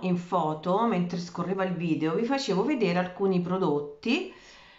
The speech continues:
eh, utilizzabili, cioè prodotti che potrebbero veramente aiutarvi, ad esempio la matita, in questo caso la tipologia di mascara e la tipologia di eyeliner, quindi vi ho anche un po'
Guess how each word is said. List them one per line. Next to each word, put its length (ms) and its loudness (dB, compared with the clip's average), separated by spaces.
eh, 520 0
utilizzabili, 1120 2
cioè 220 2
prodotti 400 0
che 160 4
potrebbero 760 0
veramente 440 2
aiutarvi, 680 2
ad 80 -4
esempio 340 -6
la 80 -2
matita, 960 2
in 100 -4
questo 300 -6
caso 240 0
la 80 -2
tipologia 500 -2
di 100 -2
mascara 1000 4
e 140 0
la 120 4
tipologia 520 0
di 160 0
eyeliner, 680 4
quindi 500 0
vi 140 6
ho 460 2
anche 760 0
un 160 2
po' 480 2